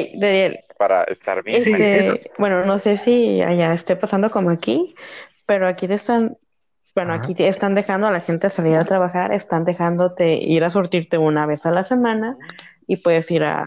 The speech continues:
Speaker 1: igual al,
Speaker 3: Ujú.
Speaker 1: al hospital en casos graves y pues si no a la farmacia. Y este,
Speaker 3: Ujú.
Speaker 1: y yo creo que es algo que la gente no entiende.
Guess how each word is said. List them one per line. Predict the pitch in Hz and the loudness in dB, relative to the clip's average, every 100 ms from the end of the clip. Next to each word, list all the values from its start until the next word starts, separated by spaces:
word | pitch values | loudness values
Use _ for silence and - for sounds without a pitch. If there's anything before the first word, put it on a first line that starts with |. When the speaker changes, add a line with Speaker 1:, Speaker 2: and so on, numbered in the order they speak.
| - | -6
Speaker 1:
igual | 180 208 180 | -2 -2 0
al, | 156 151 160 | -2 -4 -6
Speaker 3:
Ujú. | 151 135 147 160 220 | -2 0 4 4 2
Speaker 1:
al | 165 165 | 2 2
hospital | 165 - 170 175 - 208 214 196 - - | 0 -2 -4 -2 -2 -2 -2 -2 -4 -2
en | 208 | 0
casos | 185 180 220 | 0 0 2
graves | 233 240 247 277 320 _ _ _ _ _ _ _ _ _ - - | 4 2 0 -4 -6 _ _ _ _ _ _ _ _ _ -12 -2
y | 196 | 0
pues | 180 180 | 0 0
si | 175 | 2
no | 165 | 2
a | 160 | 0
la | 160 | -2
farmacia. | 175 226 294 185 175 - - - - - _ | -2 -2 -2 -6 -8 -16 -20 -20 -20 -20 _
Y | 247 233 | 2 4
este, | 220 - 208 190 185 165 - _ _ _ _ _ | 2 0 2 4 4 2 -6 _ _ _ _ _
Speaker 3:
Ujú. | 139 127 | 0 2
Speaker 1:
y | 190 | 4
yo | 175 175 | 4 2
creo | 185 | 0
que | 240 | 0
es | 226 | -2
algo | 208 214 | -2 -2
que | 196 | -2
la | 170 | -2
gente | 160 165 | -4 -4
no | 160 | -2
entiende. | 170 180 233 233 202 - | -2 0 2 2 0 -2